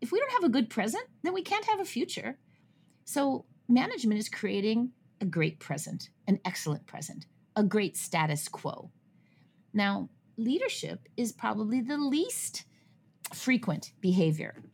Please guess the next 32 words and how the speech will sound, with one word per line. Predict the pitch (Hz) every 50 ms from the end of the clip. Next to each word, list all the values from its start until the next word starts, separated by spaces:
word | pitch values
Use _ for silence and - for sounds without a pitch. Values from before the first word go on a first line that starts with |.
| _ _ _ _ _ _ _
between | - 180 - 208 190 175 170 175 - - _
following | - - - 165 151 151 - - 156 156 156 - 180 - _ - _
and | - 165 160 165
managing, | 151 151 - - 170 - - - - - 185 - _ _ - _ _ _ _ _
because | _ 240 - 269 240 226 220 - _
leadership | 226 254 320 392 571 440 - - 185 170 175 196
usually | 208 233 240 240 - 240 214
comes | 196 - 214 208 202 185 185
about, | 175 170 185 208 269 - - - - -
we | 214 233 233
leave | 220 240 302 381 415 -
the | - 196
present | 180 - - 226 269 320 - - - - - - _ _ _ _ _ _ _ _ _ _ _ _ _ _
to | - 220
go | 185 220 233 254
to | 285 269
an | 214 185
uncertain | - - 233 254 247 240 208 165 190
future | 185 - 269 339 - - - -
<laughs> | -
only | 226 302 330 330 330
when | 220 214 214 220 202 202 - - _ _ _ _ _ _ -
there's | 214 196 226 208
some | - 247 247 233
dissatisfaction | 226 226 - - 233 220 208 214 - - - - - 415 - - 453 415 269 180
with | 170 160 - _ _ _ _ _
the | - 165
present, | 160 - 139 143 - - - -
with | - 180 165
the | 185
status | 160 - - 143 151 151 151 156 -
quo. | - _ - - - - 180